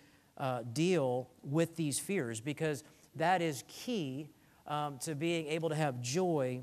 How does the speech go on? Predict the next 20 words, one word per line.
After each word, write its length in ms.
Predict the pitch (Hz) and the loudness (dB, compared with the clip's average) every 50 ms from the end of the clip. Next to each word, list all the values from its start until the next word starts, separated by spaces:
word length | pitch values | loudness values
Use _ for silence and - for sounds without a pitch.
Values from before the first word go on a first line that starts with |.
| 117 - - - - - _ _ _ _ - - | -10 -14 -20 -20 -20 -20 _ _ _ _ -20 -8
in 140 | - 135 151 | -4 -2 0
our 160 | 156 139 135 | 2 2 2
lives. 440 | 131 131 131 107 85 - - - - - _ _ _ _ _ _ _ _ _ _ _ _ | 2 2 0 -2 -2 -6 -12 -18 -18 -18 _ _ _ _ _ _ _ _ _ _ _ _
How 280 | - - - 160 170 185 | -12 -4 0 2 4 4
will 140 | 180 170 156 | 4 4 4
we 180 | 160 160 151 | 4 4 4
react 640 | 147 139 143 143 135 127 131 147 156 151 143 139 - | 2 2 2 0 2 2 4 4 4 4 2 0 -2
when 120 | 139 139 131 | -2 -2 -2
these 180 | 131 120 - | -2 -4 -4
fears 460 | - - - 170 151 139 131 120 - | -4 -2 0 0 2 2 0 -2 -4
come 420 | - - - 156 147 147 143 139 - - | -6 -6 -4 -4 -2 -2 -4 -6 -6 -8
into 300 | 135 131 - - 147 143 | -8 -8 -6 -2 0 0
our 120 | 139 139 | 2 2
life? 340 | 131 117 110 110 110 104 - - | 2 0 -2 -2 -4 -8 -8 -8
Because, 420 | - 123 - 139 135 127 123 113 - - - - - - _ _ _ - | -8 -6 -2 0 0 0 -2 -4 -8 -16 -20 -20 -20 -20 _ _ _ -8
because 440 | 127 123 - 139 131 127 117 113 110 - _ _ _ _ _ _ _ _ _ _ _ _ _ - - - | -8 -4 -2 -2 -2 -2 -4 -8 -12 -16 _ _ _ _ _ _ _ _ _ _ _ _ _ -20 -10 -4
we 140 | 147 151 | 0 2
all 180 | 151 156 165 170 | 4 4 4 2
want 220 | 165 165 160 123 | 2 -2 -2 -4
joy. 300 | 120 151 180 156 110 92 | -4 -2 -2 -2 -2 -4